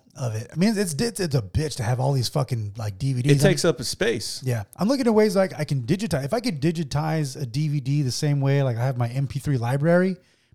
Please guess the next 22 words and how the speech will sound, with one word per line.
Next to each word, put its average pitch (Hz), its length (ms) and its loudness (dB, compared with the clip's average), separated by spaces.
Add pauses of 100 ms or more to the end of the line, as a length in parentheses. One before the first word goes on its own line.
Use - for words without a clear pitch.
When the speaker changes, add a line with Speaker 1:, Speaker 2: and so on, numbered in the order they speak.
(140)
Speaker 1:
and 139 140 -4
have 131 240 -2
my 139 140 -2
albums, 127 640 -2
music, 127 440 0
whatever, 131 340 -2
just 123 200 -12
accessible 160 840 0 (380)
at 165 160 -6
my 156 160 0
whim, 151 400 0 (420)
and 143 260 -2
do 185 200 2
that 165 260 -6
with 156 160 -2
my 143 140 0
D 151 200 -2
V 151 100 2
D 170 140 0
collection, 202 540 -4 (360)
have 180 180 2
my 156 140 2